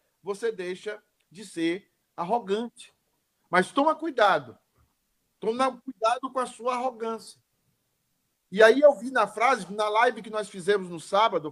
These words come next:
Camila, acerca, é, dos desigrejados,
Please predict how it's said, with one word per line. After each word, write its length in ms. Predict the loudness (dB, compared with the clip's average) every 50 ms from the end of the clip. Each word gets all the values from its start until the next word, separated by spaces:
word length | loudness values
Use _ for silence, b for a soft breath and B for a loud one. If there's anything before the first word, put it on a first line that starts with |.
| -14 _ _
Camila, 440 | -10 -8 -6 -6 -6 -6 -6 -8 _ _ _ _ _ b b b b b
acerca, 840 | b -2 -2 -2 4 6 6 6 6 4 2 2 2 2 0 -4 -10 _ _ _ _ _ _ -10
é, 720 | -4 -2 -2 0 0 0 0 0 -2 -2 -4 -6 -8 -12 _ _ _
dos 200 | -14 -12 -2 2
desigrejados, 1120 | 2 2 2 0 -6 -10 -8 -8 -6 -6 -4 -2 0 0 0 -2 -4 -8 -16 -18 _